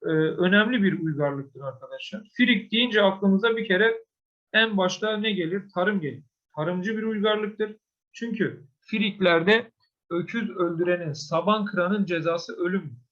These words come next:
Yine aynı zamanda en önemli tanrıları bereket tanrıçası Kibele'dir.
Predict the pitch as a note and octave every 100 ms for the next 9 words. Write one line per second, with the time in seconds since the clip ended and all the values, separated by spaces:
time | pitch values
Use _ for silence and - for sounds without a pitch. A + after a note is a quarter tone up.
0 | _ _ _ - G3 G#3+ - G3+ A3+ G#3+
1 | F#3 E3 D3+ D3 D3+ G#3+ G#3+ F#3 E3+ F#3
2 | G3+ - E3+ E3 E3 F#3 G3 E3+ E3 -
3 | G#3+ - - E3+ G3 D#3+ - - - D#3+
4 | F#3 D#3+ D3+ G3+